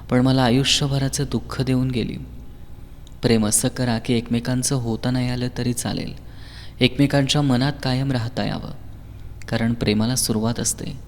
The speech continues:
शेवट नसतो. आवडती व्यक्ती कितीही चुकली तरी सांभाळून घ्यावंच लागतं,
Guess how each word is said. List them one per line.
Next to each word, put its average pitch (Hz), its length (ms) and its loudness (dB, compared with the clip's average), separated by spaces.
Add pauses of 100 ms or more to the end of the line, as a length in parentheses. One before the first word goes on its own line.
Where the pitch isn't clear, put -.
(360)
शेवट 110 480 0
नसतो. - 440 -4 (880)
आवडती 170 480 8
व्यक्ती 185 360 2
कितीही 175 440 2
चुकली 156 480 2
तरी 170 120 4
सांभाळून 139 600 4
घ्यावंच 120 440 2
लागतं, - 360 -2